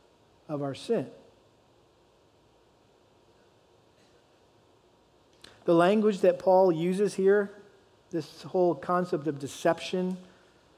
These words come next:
"Sin deceived me and through it killed me." I mean, you can't help but think back to the experience in the garden.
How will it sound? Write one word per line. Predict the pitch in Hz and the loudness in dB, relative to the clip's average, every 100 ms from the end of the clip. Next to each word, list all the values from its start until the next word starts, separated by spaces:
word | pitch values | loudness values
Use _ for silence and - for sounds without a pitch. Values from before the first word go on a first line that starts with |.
| _ _ _ _ _ | _ _ _ _ _
"Sin | - 190 180 | 0 2 2
deceived | 160 - 190 190 180 | -2 -6 -4 -4 -2
me | 185 165 | -2 -2
and | 147 143 - _ _ _ _ | -4 -10 -20 _ _ _ _
through | 175 185 | 0 4
it | 170 165 - | 4 2 -12
killed | - 190 185 180 | 0 2 4 2
me." | 196 220 | 0 0
I | 175 | -4
mean, | 165 160 | -4 -4
you | 160 | -2
can't | 220 185 | -2 -2
help | 127 202 190 175 | 0 2 2 0
but | 165 - - - _ _ _ _ _ | -4 -4 -20 -20 _ _ _ _ _
think | 208 180 139 | 2 2 2
back | 151 165 - - - _ | 2 2 0 -20 -20 _
to | 170 | -2
the | 156 | -2
experience | 151 - 175 170 - | -4 -2 0 0 -4
in | 143 | -6
the | |
garden. | 139 147 135 131 | -2 -2 -2 -8